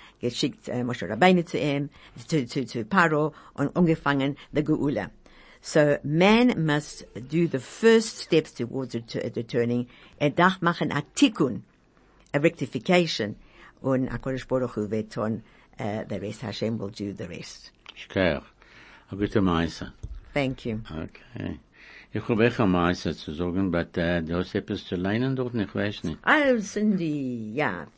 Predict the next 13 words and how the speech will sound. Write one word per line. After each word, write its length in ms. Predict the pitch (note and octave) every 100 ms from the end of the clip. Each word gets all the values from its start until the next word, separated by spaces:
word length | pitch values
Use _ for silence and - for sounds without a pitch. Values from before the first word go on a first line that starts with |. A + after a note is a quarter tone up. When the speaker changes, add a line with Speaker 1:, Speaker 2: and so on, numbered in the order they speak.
| -
Speaker 1:
there's 260 | C#3+ A#2+
a 120 | A2 E2+
Yiddish 500 | A#2 G#3+ A#3+ G3 -
show 300 | G#3+ G#3 E3+
is 160 | D3+
fantastic 720 | - D3+ D3 F3+ E3 - C#3+
today. 640 | - - C#3+ F3 G#3+ B3 D4+ _ _ _ _ _ _ _ _ _ _ _ _ -
Ja, 220 | - B3 - - - - _ _ -
Yiddish 340 | C3+ C3+ C3 - -
show 240 | D#3 D3 C#3
is 160 | B2+
fantastic. 840 | - C3 B2+ D3 D3+ - D3+ D3+ - - _ _ _ _ _ _ - _ - - _ _ -
Um, 720 | - C3+ C3 B2+ B2+ B2+ B2+